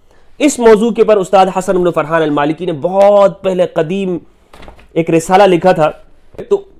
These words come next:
ये अरबी में है, इसको इंशाअल्लाह ये जल्द उर्दू में आपके सामने होगा। तो तसानीफ जो उस्ताद हसन इब्न फरहान अल मालिकी की है सहाबियत के मौजू पर,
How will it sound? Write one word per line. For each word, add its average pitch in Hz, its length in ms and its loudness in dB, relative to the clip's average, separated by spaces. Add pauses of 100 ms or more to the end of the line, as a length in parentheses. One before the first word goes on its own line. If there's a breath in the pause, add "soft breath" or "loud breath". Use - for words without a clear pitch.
ये 185 640 4
अरबी 156 280 2
में 196 120 2
है, 190 140 2
इसको 175 240 -4
इंशाअल्लाह 160 440 0
ये 147 140 -2
जल्द 156 320 -2 (480)
उर्दू 139 280 0
में 156 100 2
आपके - 280 0
सामने 147 320 -2
होगा। 160 280 2
तो - 160 -10
तसानीफ 175 540 0
जो 196 100 -2
उस्ताद 170 320 -2
हसन 165 160 -6
इब्न 160 160 -2
फरहान 147 260 -4
अल 143 120 -4
मालिकी 139 400 -4
की 147 160 -8
है 160 360 -2 (580)
सहाबियत 185 720 2
के 202 100 4
मौजू 135 300 0
पर, - 240 -14